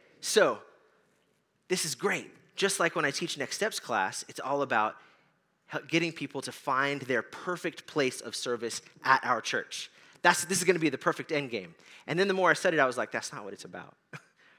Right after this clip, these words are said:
Right? Now, now, the, the one thing I will say for serving at our church is it's a great place to practice, right? It's, it's a great place to, to get to know people, and it's a great place to,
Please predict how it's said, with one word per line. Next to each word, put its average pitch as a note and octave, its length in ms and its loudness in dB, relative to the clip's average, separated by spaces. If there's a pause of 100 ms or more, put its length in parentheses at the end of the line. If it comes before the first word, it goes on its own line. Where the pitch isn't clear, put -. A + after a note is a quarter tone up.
(140)
Right? A#2 240 2 (300)
Now, E3 240 10 (400)
now, F3+ 140 8 (260)
the, F3 200 0
the F3+ 120 2
one B3+ 240 4
thing A3+ 180 2
I F#3 120 10
will C4 160 2
say C#3 220 2
for - 120 -8
serving C3+ 320 -4
at B2+ 80 2
our A#2+ 60 4
church D#3 340 -2
is D3+ 160 0
it's D#3+ 140 2
a - 20 4
great F#3+ 220 2
place G#3 180 0
to - 80 -16
practice, - 580 -4 (600)
right? F3 260 4 (180)
It's, D#3+ 140 -8
it's D#3+ 160 -2
a E3+ 60 2
great E3+ 240 2
place F3+ 180 0
to, - 140 -2
to - 160 -10
get C3 160 -6
to D3 80 -8
know G#3+ 160 2
people, A3 240 -2
and E3+ 80 0
it's D#3 100 -6
a E3 40 -6
great F#3 200 -2
place F3+ 280 0
to, D#3 200 -6